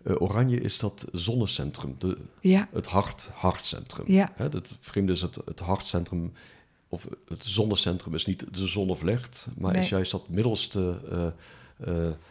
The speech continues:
Speaker 1: centrum, eh, het chakra en de, eh, ja, waar eigenlijk alles, eh,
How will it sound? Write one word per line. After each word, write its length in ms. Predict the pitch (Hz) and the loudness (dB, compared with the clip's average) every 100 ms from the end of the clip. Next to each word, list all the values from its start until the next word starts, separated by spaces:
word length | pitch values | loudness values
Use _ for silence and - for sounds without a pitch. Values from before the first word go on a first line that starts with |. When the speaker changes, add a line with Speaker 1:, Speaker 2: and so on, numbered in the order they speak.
| - - | -20 -8
Speaker 1:
centrum, 540 | - 87 85 95 87 87 - | 0 0 0 -2 0 0 0
eh, 100 | 82 85 | 0 0
het 160 | 78 - | 0 0
chakra 600 | 101 87 - 80 76 76 | 2 0 0 0 0 -2
en 280 | - 76 73 | -6 -6 -2
de, 200 | 76 76 - - - _ - - | -2 -2 -8 -20 -20 _ -14 -8
eh, 80 | 76 - - _ _ _ _ _ _ _ | -8 -8 -16 _ _ _ _ _ _ _
ja, 180 | - 80 | -8 -4
waar 140 | 85 | -4
eigenlijk 320 | - 85 82 80 | -4 -4 -2 -2
alles, 340 | 73 - | -4 -6
eh, 40 | - | -6